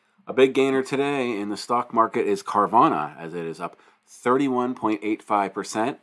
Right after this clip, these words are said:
as of the t-, uh, time stamp of this taping, which is midday, Wednesday, July nineteenth, twenty twenty-three. Carvana's n-, big news was their earnings report today, which the company's revenue came, was up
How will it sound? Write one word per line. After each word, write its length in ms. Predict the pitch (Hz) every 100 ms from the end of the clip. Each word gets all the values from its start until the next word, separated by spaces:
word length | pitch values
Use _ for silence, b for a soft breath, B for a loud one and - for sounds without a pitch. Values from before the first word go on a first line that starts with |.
| -
as 280 | 85 85
of 180 | 90 82
the 140 | 92 -
t-, 160 | 101
uh, 160 | 98 92
time 420 | - 98 98 98 -
stamp 320 | - 101 101
of 100 | 98
this 180 | 104 -
taping, 500 | 113 110 151 180 185
which 200 | 107 98
is 140 | 95
midday, 440 | 107 101 101 107 110
Wednesday, 500 | 101 98 95 101 98
July 320 | 98 90 95
nineteenth, 680 | 95 95 - 175 196 - _ _ _ _ _ _ _ _ _
twenty 240 | - 90 95
twenty-three. 720 | 95 92 90 92 78 76 71 b b b b b b b _ _ _
Carvana's 640 | - 92 101 107 101 87
n-, 80 | 104
big 260 | 95 120 110
news 400 | 139 151 104 -
was 300 | 87 87 85
their 160 | 87
earnings 340 | 85 123 135 95
report 340 | 82 85 80
today, 360 | - 76 71 69
which 400 | 76 76 - - b b b _ -
the 80 | 85
company's 460 | 101 95 98 85
revenue 320 | 95 98 95
came, 200 | 87 87
was 200 | 80 85
up 180 | 87 85